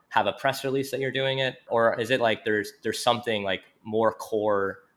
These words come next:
uh, in there? And, and so I guess, like, for, like, uh, let me imagine that your entire team are, like, s-, uh, I don't know if I can, I won't cuss, but, like, super good, like, uh, Java developers, right?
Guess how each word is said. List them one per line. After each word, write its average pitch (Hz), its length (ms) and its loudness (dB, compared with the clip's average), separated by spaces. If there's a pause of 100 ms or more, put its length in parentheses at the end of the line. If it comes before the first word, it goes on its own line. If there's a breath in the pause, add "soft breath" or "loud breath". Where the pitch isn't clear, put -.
(100)
uh, 90 200 0
in 98 120 -2
there? 87 200 -4
And, 104 320 2
and 101 100 -6
so 123 80 -2
I 117 60 2
guess, 123 200 2
like, 110 220 2
for, 107 560 0 (260)
like, 110 160 0
uh, 107 300 6
let 131 100 4
me 139 60 4
imagine 117 360 8
that 101 260 -2 (100)
your 117 400 0
entire 123 380 4
team 123 400 -2
are, 104 100 0
like, 95 320 2 (140)
s-, - 500 -8
uh, - 40 0
I 98 200 2
don't 104 100 -2
know 98 60 2
if 95 100 -4
I 98 100 -4
can, 92 80 -14 (140)
I 104 60 -2
won't 104 180 0
cuss, 92 240 -4
but, 117 80 -2
like, 117 160 2
super 156 580 2
good, 117 440 4
like, 101 420 2
uh, 101 220 2
Java 104 380 6
developers, 90 560 -4
right? 92 240 -2